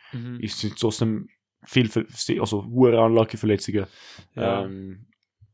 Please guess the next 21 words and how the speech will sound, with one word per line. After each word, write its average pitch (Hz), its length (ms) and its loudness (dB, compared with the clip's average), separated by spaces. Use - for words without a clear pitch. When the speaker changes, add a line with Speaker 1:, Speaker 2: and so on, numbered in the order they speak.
Speaker 1:
Ja, 113 280 0
es 113 120 0
Speaker 2:
vielleicht 113 160 -4
Speaker 1:
ist - 100 -4
Speaker 2:
ist 104 120 -4
ein, 117 260 0
Speaker 1:
sehr 123 80 -4
Speaker 2:
zwei. 117 320 -4
Speaker 1:
schade. - 140 -14
Aber 143 180 2
was 147 80 -2
ich 190 80 -4
noch 202 80 -4
zu 196 100 -4
Speaker 2:
Mhm. 175 60 0
Speaker 1:
Anunoby 160 340 0
möchte 185 220 -4
sagen, 123 160 0
also 127 100 -2
ich - 60 -4
hab 143 200 -4